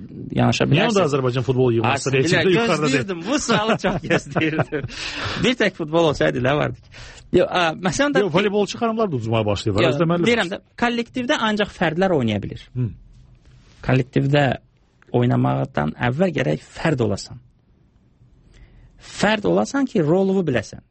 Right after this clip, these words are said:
Speaker 1: Ki, mənim bu kollektivdə rolum nədən ibarətdir? Yoxsa ki,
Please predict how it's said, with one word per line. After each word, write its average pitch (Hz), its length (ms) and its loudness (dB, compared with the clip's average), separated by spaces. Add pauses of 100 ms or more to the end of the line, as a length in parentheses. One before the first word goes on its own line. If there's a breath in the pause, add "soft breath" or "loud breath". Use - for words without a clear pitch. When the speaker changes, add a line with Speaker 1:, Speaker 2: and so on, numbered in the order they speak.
(120)
Speaker 1:
Ki, 151 160 -4
mənim 165 240 0
bu 143 160 -2
kollektivdə 147 480 0
rolum 156 240 4
nədən 139 300 0
ibarətdir? - 380 -14 (1800 soft breath)
Yoxsa 202 280 2
ki, 185 220 2